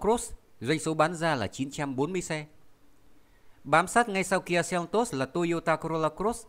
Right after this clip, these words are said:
với doanh số bán hàng trong tháng tư đạt chín trăm bốn mươi xe, đã giảm bốn trăm năm mươi xe so với tháng liền trước đó.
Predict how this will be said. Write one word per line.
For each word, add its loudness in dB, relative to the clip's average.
với 0
doanh -2
số -2
bán 0
hàng -2
trong -6
tháng -8
tư -2
đạt 0
chín -4
trăm -6
bốn 0
mươi -2
xe, -4
đã 0
giảm 0
bốn 0
trăm -6
năm -2
mươi -4
xe -6
so -2
với -2
tháng -6
liền -2
trước -6
đó. 0